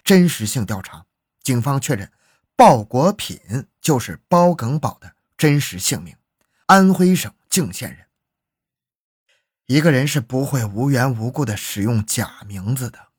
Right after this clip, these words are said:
这后面一定有问题。在专案组的案件分析会上，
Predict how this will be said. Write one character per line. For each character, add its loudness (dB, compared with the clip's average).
这 -4
后 0
面 -8
一 4
定 6
有 -8
问 -10
题。 -20
在 6
专 4
案 2
组 -2
的 -2
案 4
件 2
分 -2
析 -2
会 -2
上， -12